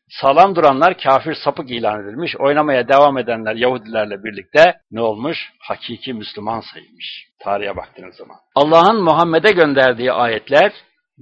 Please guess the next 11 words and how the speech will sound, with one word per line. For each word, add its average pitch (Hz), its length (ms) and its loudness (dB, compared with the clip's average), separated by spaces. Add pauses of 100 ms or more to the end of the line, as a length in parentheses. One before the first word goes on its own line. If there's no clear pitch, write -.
Yahudiler, 127 580 0
Hristiyanlar 131 800 -4
ve 139 80 -2
Müslümanlar 123 680 -4
tarafından 127 680 0 (240)
kelimeler 127 600 0
üzerinde 123 400 -4
oynanarak 131 680 0 (140)
değiştirilmeyecek 131 880 -4
midir - 540 -18
mesela? 92 340 -14